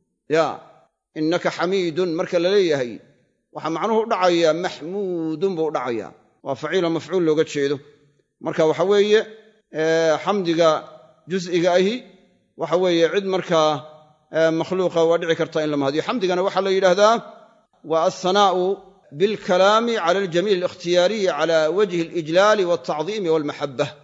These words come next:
Yacni sida marka waxa luqa ahaan lagu fasiro xamdiga, waxaa la yidhaahdaa xamdigu waxa weeye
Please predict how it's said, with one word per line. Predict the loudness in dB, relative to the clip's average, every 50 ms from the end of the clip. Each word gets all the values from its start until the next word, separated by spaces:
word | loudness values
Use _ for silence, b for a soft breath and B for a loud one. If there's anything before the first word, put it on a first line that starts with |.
| _ _ _ _ _ _ _ _ _
Yacni | -8 -6 -6 -4 -4
sida | -4 -4 -2 -2
marka | -2 -2 -2 -2
waxa | -2 0 0 0
luqa | 0 0 0 2 0 2
ahaan | 2 2 0 0 -2 -4 -10 -18 -20 _ _ _ _ _ _ _ _ _
lagu | -6 -4 -4 -2
fasiro | -4 -4 -4 -2 -4 -4
xamdiga, | -2 -2 -4 -4 -2 0 2 2 0 0 -6 -14 -20 -20 -20 _ _ _ _ _ _ _ _ _ _
waxaa | -8 -4 0 0
la | 2
yidhaahdaa | 2 2 4 2 2 4 4 4 4 4 2 -2 -6 -14 -20 -20 -20 _ _ _ _ _ _ -6
xamdigu | -6 -4 -2 0 0 2 2 2 0 -2 -6 -12 -20 _ _ _ _ _ _ _ _ _
waxa | -8 -4 -2 0
weeye | 2 4 4 4 4 4 4 4 4 4